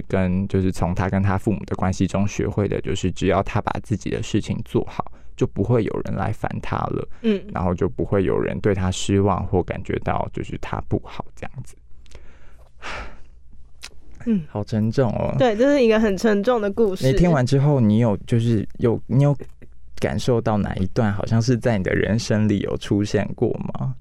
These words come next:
Speaker 2: 嗯，应该是还好，可是会让我想到可能，呃，可能会被，像我有哥哥姐姐，可能在以前某方面会被拿来比较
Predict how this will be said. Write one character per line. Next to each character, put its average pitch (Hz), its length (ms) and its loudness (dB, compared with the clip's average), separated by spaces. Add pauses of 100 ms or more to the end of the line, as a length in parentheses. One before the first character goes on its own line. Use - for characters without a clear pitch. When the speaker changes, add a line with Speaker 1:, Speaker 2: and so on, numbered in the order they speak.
Speaker 2:
嗯， 220 800 4 (1300)
应 359 140 4
该 415 160 4
是 440 100 0
还 214 340 2
好， 208 380 0
可 233 160 2
是 311 260 2 (260)
会 320 140 4
让 262 220 4
我 208 80 4
想 185 260 0
到 202 160 4
可 202 140 0
能， 180 260 2 (240)
呃， 92 480 -8 (120)
可 247 100 0
能 220 160 6
会 247 440 4 (200)
被， 202 480 4 (600)
像 240 300 4
我 196 120 4
有 170 120 4
哥 185 140 2
哥 190 140 4
姐 165 180 0
姐， - 240 -4
可 - 120 -2
能 190 180 4
在 214 260 4
以 175 160 0
前 185 320 0
某 185 160 2
方 196 200 2
面 208 160 4
会 208 220 4 (240)
被 226 180 2
拿 170 180 0
来 175 120 -2
比 175 220 -4
较 185 360 -2